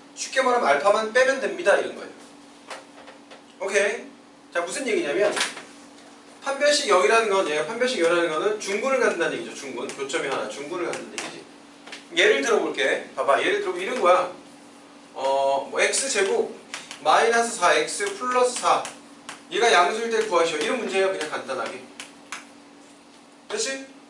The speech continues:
얘는 딱 보자마자 얘는 뭐예요? 완전 제곱식 되는 보이죠? 보인다고. 안 보이면 그때 가서 판별식을 써보면 되는 거고.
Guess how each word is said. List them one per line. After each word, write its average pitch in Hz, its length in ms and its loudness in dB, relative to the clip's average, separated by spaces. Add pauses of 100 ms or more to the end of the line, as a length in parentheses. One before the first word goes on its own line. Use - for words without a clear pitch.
(280)
얘는 233 120 -2
딱 294 160 6
보자마자 247 380 2
얘는 220 200 4
뭐예요? 165 340 2 (680)
완전 214 260 -2
제곱식 226 300 0
되는 233 220 -2
보이죠? - 400 -2 (460)
보인다고. 208 440 -2 (520)
안 180 200 0
보이면 269 240 4
그때 - 200 -4
가서 208 160 0
판별식을 233 380 -4
써보면 202 280 -4
되는 - 180 -6
거고. - 300 -12